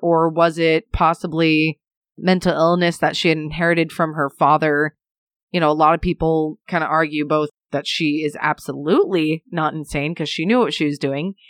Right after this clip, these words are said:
And in nineteen oh two, her lawyer was trying to play it off as though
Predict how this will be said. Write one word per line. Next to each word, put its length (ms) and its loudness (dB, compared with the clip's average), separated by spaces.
And 160 0
in 100 2
nineteen 400 0
oh 100 2
two, 500 0
her 80 4
lawyer 360 4
was 180 0
trying 240 0
to 60 -2
play 240 2
it 60 2
off 380 4
as 240 0
though 440 4